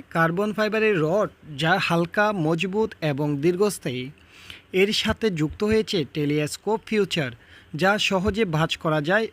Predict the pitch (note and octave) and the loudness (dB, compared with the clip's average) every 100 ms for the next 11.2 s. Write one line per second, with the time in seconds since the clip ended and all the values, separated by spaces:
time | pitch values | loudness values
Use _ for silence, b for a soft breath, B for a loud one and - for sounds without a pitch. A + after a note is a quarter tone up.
0 | - G3 G3+ C#3+ D3+ F#3+ D#3+ C#3+ B2 C#3 | -4 -2 0 0 0 2 0 -2 -4 -6
1 | C3 - _ _ - - F#3 G3+ - F#3 | -8 -12 _ _ -20 -2 4 4 2 0
2 | G#3 G3 G#3+ A#3 A#3 G#3+ A#3+ F#3 C#3+ - | 2 2 0 0 -2 -4 -2 0 -2 -4
3 | D#3+ D3+ C#3 G3 - A#3 - A3 A3 - | -2 -2 -2 -2 -2 -6 -4 -2 -2 0
4 | A3+ A#3 - A#3 C#3 B2 - - E3 G3+ | -2 -2 -2 -2 -2 -6 -14 -8 -4 2
5 | D#3+ E3 B B - G3+ A3+ A#3 - A#3+ | 0 0 B B -2 2 2 0 0 -4
6 | - F3+ D3 B2+ C#3+ - _ - F#3+ G#3+ | -2 0 0 -2 -8 -18 _ -6 -2 -2
7 | - G3+ G3+ - A#3 G3 E3 E3+ F#3+ D#3+ | -2 -2 -2 0 0 2 2 2 2 0
8 | - - - - F3 - C#3+ A2+ - B | -2 -12 -8 -6 -4 -4 -4 -6 -10 B
9 | B B G3 G3 A#3 - F3+ F3 D#3+ C#3 | B B 0 0 0 0 2 2 0 0
10 | C#3+ D#3+ D#3 D3 D3 D#3+ A3+ - F3+ - | 0 0 0 0 0 0 -2 2 0 2
11 | G#3 | 2